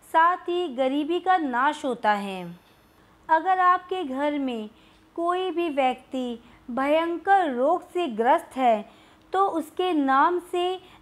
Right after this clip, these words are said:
देवगुरु बृहस्पति और भगवान विष्णु की पूजा करें,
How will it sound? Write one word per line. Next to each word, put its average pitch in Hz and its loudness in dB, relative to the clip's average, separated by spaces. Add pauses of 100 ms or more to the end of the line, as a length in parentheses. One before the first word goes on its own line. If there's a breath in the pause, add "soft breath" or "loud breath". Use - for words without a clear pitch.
देवगुरु 339 -2
बृहस्पति 262 -2 (340 loud breath)
और 311 4
भगवान 254 -2
विष्णु 339 -6
की 330 -6
पूजा 262 -2
करें, 349 0